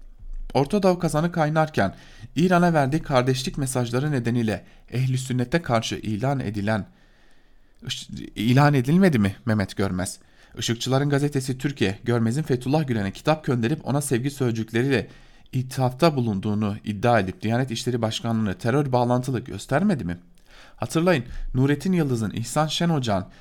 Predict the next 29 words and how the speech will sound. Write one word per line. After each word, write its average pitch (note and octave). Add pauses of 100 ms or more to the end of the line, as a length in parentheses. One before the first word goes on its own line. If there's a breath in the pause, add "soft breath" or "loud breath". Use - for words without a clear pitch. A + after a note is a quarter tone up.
(120)
kadınları D3+
ve E3
çocukları A2 (120)
cinsellik B2+
üzerinden A#2+
tanımlayan B2
fetvaları A2+ (260 loud breath)
sonunda D3
Erdoğan'a C3
yeter A2+
dedirtmiş, G2+
Erdoğan G#2
Diyanet'i G2+
göreve G#2
çağırmıştı. - (960 soft breath)
Daha E3
da E3
yakını D3+
var. A2+
Gazeteci C#3
Saygı C3+
Öztürk C#3+
birkaç D3
ay B2+
önce A#2+
çıkardığı B2+
Menzil C#3+
kitabı A#2+
için A2+